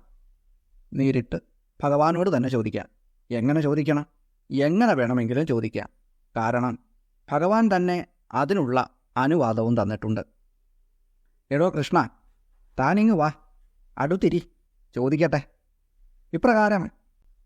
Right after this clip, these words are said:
ഒരു കൂട്ടുകാരൻ എന്നതുപോലെ ഭഗവാനോട് ചോദിക്കുക. ഒരു ഗുരുനാഥനോട്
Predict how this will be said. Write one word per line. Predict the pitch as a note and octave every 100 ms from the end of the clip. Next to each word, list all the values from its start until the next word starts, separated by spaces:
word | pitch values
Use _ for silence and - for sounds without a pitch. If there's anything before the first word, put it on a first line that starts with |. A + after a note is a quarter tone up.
| _ _ E3+
ഒരു | G#3
കൂട്ടുകാരൻ | F#3 G#3+ A#3 A#3 A#3+ A3
എന്നതുപോലെ | F#3 F3 D#3 D#3 D3+ - _ _ _ -
ഭഗവാനോട് | E3+ E3 D3+ D3+ C#3+
ചോദിക്കുക. | C3+ C#3 C#3 - _ _ _ _ _ _ _ _ _ D#3+
ഒരു | F#3+ A#3
ഗുരുനാഥനോട് | F3+ F#3 G3+ G#3 G#3 G#3+ G#3 A3